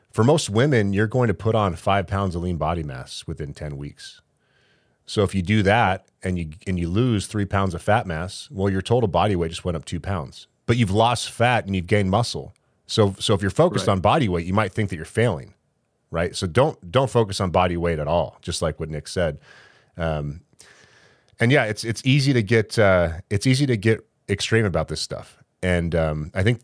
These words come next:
Speaker 1: the point that Nick made at the beginning of this conversation is, is a really, really important one. Don't be extreme. This is a gradual process. Um,
Speaker 2: Right.
Speaker 1: we're not gonna have somebody move more weight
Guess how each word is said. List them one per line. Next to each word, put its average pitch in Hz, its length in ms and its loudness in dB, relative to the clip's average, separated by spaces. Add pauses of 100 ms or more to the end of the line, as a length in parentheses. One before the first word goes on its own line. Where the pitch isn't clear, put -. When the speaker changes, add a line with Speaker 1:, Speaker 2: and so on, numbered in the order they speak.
Speaker 1:
the 95 140 -4
point 110 260 0
that 95 220 -6
Nick 101 240 -2
made 98 380 2
at 87 220 -4
the 85 60 -10
beginning 92 320 -4
of 87 80 -2
this 82 120 -6
conversation 82 880 -6
is, 78 540 -4 (180)
is 85 200 -6
a 80 60 -4
really, 90 360 -2
really 82 260 -4
important 78 420 -6
one. 73 200 -8 (840)
Don't 139 240 2
be - 140 -2
extreme. - 480 -12 (280)
This 92 160 -2
is 95 100 -4
a 92 60 -2
gradual 92 520 0
process. - 680 -10 (500)
Um, 76 360 -2
Speaker 2:
Right. 82 220 -8 (320)
Speaker 1:
we're 98 240 2
not 127 240 2
gonna 120 180 0
have 104 200 0
somebody 98 540 0 (200)
move 101 280 0
more 95 220 2
weight 95 380 0